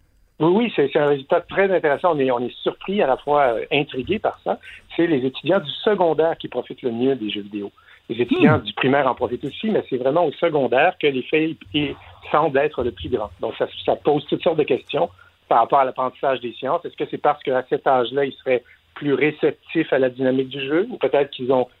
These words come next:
Speaker 1: ils ont besoin de plus interagir personnellement avec le jeu ? Euh, est-ce que c'est parce que leur esprit est prêt à recevoir, euh, les, les modèles scientifiques en question ? Ça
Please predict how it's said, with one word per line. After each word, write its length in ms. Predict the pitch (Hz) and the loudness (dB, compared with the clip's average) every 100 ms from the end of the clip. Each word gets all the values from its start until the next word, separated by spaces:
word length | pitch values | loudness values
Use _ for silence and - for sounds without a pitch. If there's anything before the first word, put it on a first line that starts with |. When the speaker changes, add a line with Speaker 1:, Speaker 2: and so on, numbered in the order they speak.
| _ | _
Speaker 1:
ils 200 | - 110 | -10 -2
ont 100 | 131 | 0
besoin 460 | 123 135 123 139 151 | 2 0 2 2 2
de 100 | 139 | 0
plus 260 | - 139 139 | -2 -6 -2
interagir 560 | 139 131 123 120 127 135 | -2 2 2 2 2 -2
personnellement 580 | - - - 139 131 135 | -2 -2 -2 0 2 2
avec 220 | 135 131 | 2 0
le 120 | 139 127 | 0 -2
jeu ? 280 | 147 190 208 _ - _ - | -4 -8 -10 _ -20 _ -2
Euh, 840 | 113 107 113 120 117 117 120 123 | 0 0 -2 -4 -6 -4 -4 -4
est-ce 220 | - 127 - | -2 -2 0
que 120 | 143 | -4
c'est 100 | - | 0
parce 200 | 143 - | -2 0
que 100 | 139 | 0
leur 200 | 120 123 | 2 2
esprit 420 | 131 - - 151 139 | 0 -4 -8 -2 0
est 140 | 123 | -2
prêt 320 | - 123 151 | -4 0 2
à 100 | 175 | 2
recevoir, 560 | 143 - 135 135 143 127 | 0 -2 0 2 2 0
euh, 160 | 123 - | -2 -2
les, 120 | 131 | -8
les 160 | - 117 | -8 0
modèles 400 | 123 120 131 135 | 2 2 0 0
scientifiques 340 | - 113 - 139 | -4 -6 -4 -4
en 80 | 120 | -2
question ? 440 | 110 - 135 - - - - _ | -4 -4 -4 -4 -8 -20 -20 _
Ça 100 | - | -6